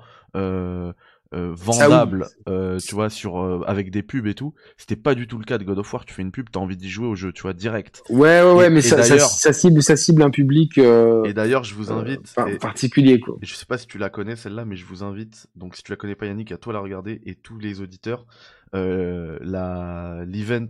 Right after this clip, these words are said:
Speaker 1: God of War, euh, chez les Golden State Warriors, qui s'appelle War on the Floor Event. C'est une pub, euh, qui prend, qui était à la, à la mi-temps, euh, d'un match, euh, entre les Warriors et les Spurs, euh, à l'époque de sa sortie.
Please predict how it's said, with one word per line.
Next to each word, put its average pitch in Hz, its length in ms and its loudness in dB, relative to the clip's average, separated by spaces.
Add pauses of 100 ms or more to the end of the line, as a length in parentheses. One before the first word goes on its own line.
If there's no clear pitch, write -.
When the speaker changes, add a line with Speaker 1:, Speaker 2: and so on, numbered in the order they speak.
Speaker 1:
God 101 180 -6
of 104 160 -10
War, 113 300 -8
euh, 92 160 -6
chez - 160 -12
les 92 100 -10
Golden 101 300 -10
State 98 260 -14
Warriors, 110 440 -8 (260)
qui - 80 -20
s'appelle 107 340 -6
War 117 500 0
on 107 140 -4
the 107 100 -6
Floor 113 400 -4
Event. 104 360 -8 (440)
C'est - 140 -8
une 107 140 -6
pub, 123 260 -8 (180)
euh, 92 140 -4
qui - 180 -16
prend, 101 600 -10
qui 92 120 -14
était 107 160 -8
à 104 60 -4
la, 90 160 -6
à 90 160 -8
la 92 100 -8
mi-temps, 123 460 -8 (380)
euh, 90 460 -8
d'un 92 160 -8
match, 104 420 -8
euh, 87 440 -10 (320)
entre - 260 -10
les 95 80 -2
Warriors 107 460 -2 (160)
et 95 80 -6
les 90 80 -8
Spurs, 104 580 -6
euh, 85 220 -10
à - 20 -8
l'époque 107 300 -8
de 98 60 -10
sa 98 120 -10
sortie. - 400 -14